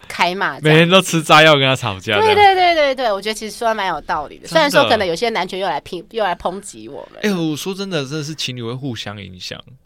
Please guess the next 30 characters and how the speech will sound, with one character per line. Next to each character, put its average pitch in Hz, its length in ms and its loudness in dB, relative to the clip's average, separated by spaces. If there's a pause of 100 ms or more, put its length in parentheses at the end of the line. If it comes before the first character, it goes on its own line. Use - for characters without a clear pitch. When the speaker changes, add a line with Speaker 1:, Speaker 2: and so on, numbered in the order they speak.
(100)
Speaker 1:
嗯。 208 400 -12
Speaker 2:
对 185 100 -4
啊， 160 120 0
那 185 180 0
如 151 240 -2
果 175 80 2
我 135 80 2
们 113 140 -12
今 139 100 -6
天 135 100 -8
不 143 80 -10
主 117 200 -12
动 131 160 -10
去 131 160 -10
改 101 200 -6
变 113 200 -10
的 107 100 -10
话， 113 120 -6
那 139 100 -8
只 120 100 -8
能 110 80 -6
祈 110 220 -10
祷 110 160 -4 (100)
别-， 110 300 -4 (160)
别 120 160 -6
人 110 160 -8
改 95 140 -8
变 104 180 -12
自 98 160 -16
己。 - 240 -20